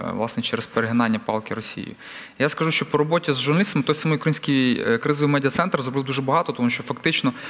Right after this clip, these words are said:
ну, ми бачимо, якщо про Український кризовий медіа-центр говорити, тільки в основному прес-зал, це єдине, що ми бач-, ну,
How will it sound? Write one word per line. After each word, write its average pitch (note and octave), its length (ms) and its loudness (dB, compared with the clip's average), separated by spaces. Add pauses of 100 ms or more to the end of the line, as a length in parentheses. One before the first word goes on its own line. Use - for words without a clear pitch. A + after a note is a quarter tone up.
(140)
ну, F3+ 120 2 (280)
ми C#3 120 4
бачимо, D3 400 4 (120)
якщо A#2+ 220 -2 (320)
про C3 140 4
Український C3 480 0
кризовий C3 260 4
медіа-центр B2+ 400 2
говорити, A#2 380 -4
тільки B2+ 360 2
в A#2 100 -6
основному C3 360 2
прес-зал, E3+ 640 4
це - 140 -2
єдине, C3 220 6
що B2 140 2
ми A#2 80 6
бач-, A2+ 260 2
ну, C#3+ 140 2